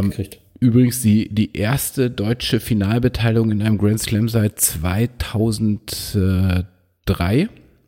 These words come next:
Speaker 1: Wahnsinn.
Speaker 2: Wahnsinn, ne?
Speaker 1: Leider hat er verloren, der Zverev, aber, äh, das macht ihn nur besser.
Speaker 2: Ja, aber ganz knapp verloren.
Speaker 1: Ja.
Speaker 2: Ähm,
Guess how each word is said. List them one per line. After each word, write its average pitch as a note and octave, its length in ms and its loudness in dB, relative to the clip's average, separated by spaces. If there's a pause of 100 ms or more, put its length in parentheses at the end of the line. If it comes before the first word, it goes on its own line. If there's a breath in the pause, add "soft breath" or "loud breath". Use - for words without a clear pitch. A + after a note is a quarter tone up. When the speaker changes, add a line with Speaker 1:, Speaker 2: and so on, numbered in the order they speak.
Speaker 1:
Wahnsinn. F#2+ 400 0 (840)
Speaker 2:
Wahnsinn, G2 380 -4
ne? A#2 220 -2
Speaker 1:
Leider D3 240 2
hat E3+ 120 0
er D#3 60 0
verloren, C3 400 2
der A#2+ 100 0
Zverev, G#2 420 -2
aber, A2 300 0
äh, A2 160 -2 (280)
das - 300 -8
macht C#3 220 -2
ihn B2+ 160 2
nur B2 280 2
besser. G#2 460 -2 (440)
Speaker 2:
Ja, A2 120 0
aber A2 140 0
ganz A#2 200 -4
knapp - 300 -4
verloren. G2+ 640 -2
Speaker 1:
Ja. A2+ 160 2
Speaker 2:
Ähm, G#2 420 0